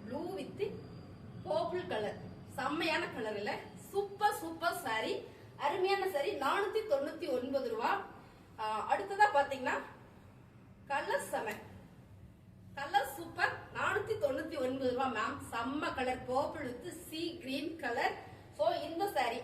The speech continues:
அடுத்ததா பாத்தீங்கன்னா, சூப்பரான ஒரு அழகான ஒரு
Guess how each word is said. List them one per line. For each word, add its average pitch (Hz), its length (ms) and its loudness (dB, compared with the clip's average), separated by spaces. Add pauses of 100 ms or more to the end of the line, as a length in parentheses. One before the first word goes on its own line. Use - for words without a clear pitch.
அடுத்ததா 392 440 2
பாத்தீங்கன்னா, 262 300 -2 (120)
சூப்பரான 311 840 2 (480)
ஒரு 220 240 -2
அழகான 285 640 4
ஒரு 240 140 2